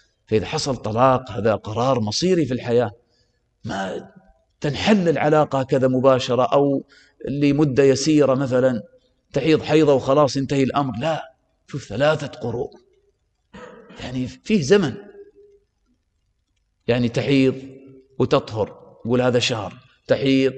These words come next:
وتطهر شهر أو أقل، تحيض وتطهر، يعني تقريبا ثلاثة شهور أو أقل قليلا أو أكثر قليلا، مدة معقولة بالفعل.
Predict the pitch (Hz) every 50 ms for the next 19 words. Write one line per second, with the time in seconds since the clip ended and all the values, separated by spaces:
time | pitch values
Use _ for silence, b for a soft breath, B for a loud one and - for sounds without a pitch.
0 | - - 120 117 - 135 123 - - 110 113 98 90 - - - 147 131 123 117
1 | 110 - - 120 110 - 127 - - 127 117 104 - - 113 107 151 147 143 135
2 | - - 123 - 143 143 - - 120 117 104 - - 156 131 - 131 - - 170
3 | 208 208 196 180 156 165 190 233 208 180 160 151 - - 135 120 131 151 - -
4 | - - - - - - 175 185 - - - 135 139 143 151 151 151 143 - -
5 | 127 - - - 127 123 - - 113 107 104 90 73 - - _ _ _ _ _
6 | _ _ _ _ _ _ _ _ _ - 156 180 170 151 175 170 151 113 - -
7 | 196 208 196 156 127 110 113 101 - - 98 - -